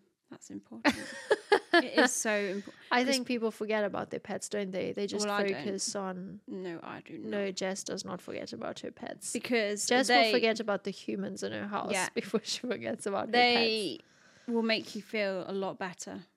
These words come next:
Speaker 1: Pets have a very good way of calming you down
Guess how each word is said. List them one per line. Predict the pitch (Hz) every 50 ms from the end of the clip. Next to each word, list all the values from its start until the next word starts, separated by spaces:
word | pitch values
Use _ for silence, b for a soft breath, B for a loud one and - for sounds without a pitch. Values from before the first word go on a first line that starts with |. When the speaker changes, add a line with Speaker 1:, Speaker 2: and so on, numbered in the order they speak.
| _ _ -
Speaker 1:
Pets | - - 233 - - - - - -
have | 220 220 208 208 208
a | 208 196
very | 196 208 208 202 202 202 196 196 202 202 196 214 - _ -
good | 220 208 202 190 180 170 - - - - _ _ _ _ _ -
way | - 208 202 185 180 175 170 175 180 190 - b b b b b b b b
of | 190 - -
calming | - - 214 214 214 208 202 196
you | 190 185
down | - 185 180 170 170 170 170 180 185